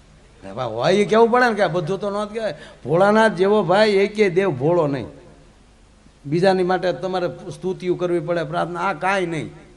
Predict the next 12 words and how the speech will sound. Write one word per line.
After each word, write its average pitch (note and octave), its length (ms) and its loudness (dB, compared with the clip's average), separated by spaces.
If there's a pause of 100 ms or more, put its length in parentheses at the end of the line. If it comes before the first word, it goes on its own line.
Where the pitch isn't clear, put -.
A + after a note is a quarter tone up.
(2750)
બધા G#3 340 4
ઉપર G3 180 0
પ્રસન્ન D3+ 340 -6
થઈ A#2+ 140 -10
જાય G2 200 -16
ભોળોનાથ. A2+ 360 -10
હાવ G3 220 -2
ભોળો. D#3 280 0
કોક D#3+ 300 -12
દી D3+ 100 -4
જાજો F3+ 240 -2
મંદિરે. B2 300 -8